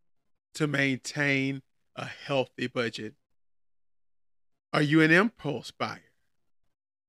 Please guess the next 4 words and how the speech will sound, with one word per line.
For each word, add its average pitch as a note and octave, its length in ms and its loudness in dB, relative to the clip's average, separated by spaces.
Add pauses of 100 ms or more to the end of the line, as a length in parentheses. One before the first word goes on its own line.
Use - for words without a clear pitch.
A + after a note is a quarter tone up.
(840)
Do G3 120 4
you D4 220 10
find G3+ 600 0
joy F#3+ 760 0